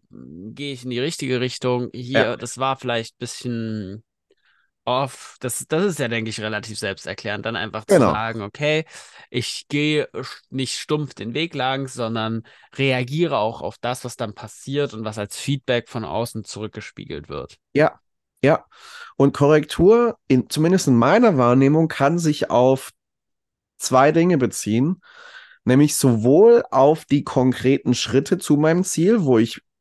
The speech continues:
Speaker 2: merke, okay, da bin ich vom Kurs abgekommen, da bewegt sich das gerade in eine falsche Richtung,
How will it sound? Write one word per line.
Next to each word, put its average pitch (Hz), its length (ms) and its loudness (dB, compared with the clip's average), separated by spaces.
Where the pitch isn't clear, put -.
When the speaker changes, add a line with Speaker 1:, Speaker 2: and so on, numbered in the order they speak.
Speaker 2:
merke, 117 540 2
okay, 113 400 2
da 107 140 4
bin 127 180 4
ich 127 120 0
vom 123 200 0
Kurs 120 300 2
abgekommen, 160 600 0
da 120 100 4
bewegt 104 320 0
sich 92 140 -10
das - 180 -4
gerade 107 240 2
in 107 60 2
eine 104 60 2
falsche 107 440 0
Richtung, 156 440 2